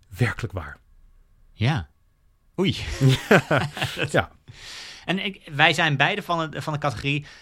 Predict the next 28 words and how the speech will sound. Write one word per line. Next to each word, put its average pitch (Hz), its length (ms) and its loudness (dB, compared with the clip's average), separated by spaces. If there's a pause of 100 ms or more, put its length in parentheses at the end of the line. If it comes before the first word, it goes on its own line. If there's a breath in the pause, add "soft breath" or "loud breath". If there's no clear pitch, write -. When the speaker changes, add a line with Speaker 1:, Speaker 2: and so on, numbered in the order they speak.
(160 loud breath)
Speaker 2:
feedback 175 580 -6
moet 156 160 -8
je - 60 -12
serieus 110 440 -4
nemen. 80 180 -10
Speaker 1:
Absoluut. - 360 -4 (200)
Speaker 2:
Hè, 180 140 -2
dus 156 140 -4
als 127 100 -4
iemand 160 260 -2
dat 175 140 -4
opvalt, - 640 -2
dan 131 160 6
Speaker 1:
Ik - 60 0
denk 233 120 4
Speaker 2:
dan - 120 0
Speaker 1:
dat 165 120 0
hij 123 100 -4
gelijk 73 280 -10
heeft. 71 260 -18
Speaker 2:
dan 131 120 2
moeten 202 300 0
we 208 60 -2
er 170 180 0
wat 151 180 -2
mee 131 180 -2
doen. 80 260 -6
Speaker 1:
Ja, - 140 0